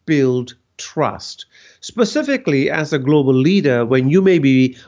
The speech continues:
working across different cultures, how do we in fact build trust as a general rule?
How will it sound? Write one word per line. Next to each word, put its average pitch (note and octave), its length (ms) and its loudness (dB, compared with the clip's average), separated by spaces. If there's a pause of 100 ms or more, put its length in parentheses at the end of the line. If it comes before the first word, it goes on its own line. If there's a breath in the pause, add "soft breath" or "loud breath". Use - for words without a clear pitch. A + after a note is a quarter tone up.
(100 loud breath)
working E3+ 460 2
across - 680 -6
different E3+ 460 -4 (360)
cultures, D3 720 -4 (1000)
how G3+ 280 -4
do A#3 100 -4
we A3+ 180 -6
in D#3+ 120 -8
fact - 580 -6 (220)
build D#3+ 300 0
trust C3 420 -4 (220)
as B2+ 480 -6 (160)
a C#3+ 80 -8
general C#3 680 0
rule? A#2 520 -2